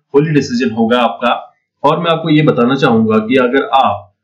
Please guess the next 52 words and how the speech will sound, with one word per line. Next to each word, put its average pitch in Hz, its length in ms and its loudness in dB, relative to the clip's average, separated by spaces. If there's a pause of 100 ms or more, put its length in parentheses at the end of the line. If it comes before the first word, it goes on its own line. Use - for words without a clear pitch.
अभी 180 220 0
से 196 160 2
इन 156 200 2
स्टॉक्स 139 400 0
को 151 160 2
accumulate 147 480 0
करते 107 260 0
हैं, 107 160 -2
I 135 200 0
hope 180 180 -6
कि 185 60 -2
आपने 151 340 0
इन 147 260 2
stocks 131 460 -4
में 131 420 -2 (220)
investment 139 440 4
किया 147 160 4
होगा। 120 240 0
बहुत 135 240 0
सारे 131 180 0
investor 127 480 0
हैं 127 180 -4
जो 127 100 -2
हमारी 117 320 -2
recommendation 113 540 -6
के 120 100 -4
according 113 340 -2
investment 110 400 -6
करते 113 260 -4
हैं 120 180 2
और 113 200 0
आप 110 220 -2
देखते 131 240 -4
हैं 139 160 -2
कि 147 140 -2 (440)
हम 147 140 2
जो 165 120 -4
stock, 156 480 -2
अ, 127 500 -2
आपको 156 260 -2
recommend 151 420 0
करते 120 240 0
हैं, 117 160 2
हम 135 180 0
जो 139 80 0
स्टॉक 139 300 -2
आपको 123 240 -2
बताते 110 400 -2
हैं, 135 140 -6
जिस 127 160 -8
stock 120 300 -2
का 127 180 4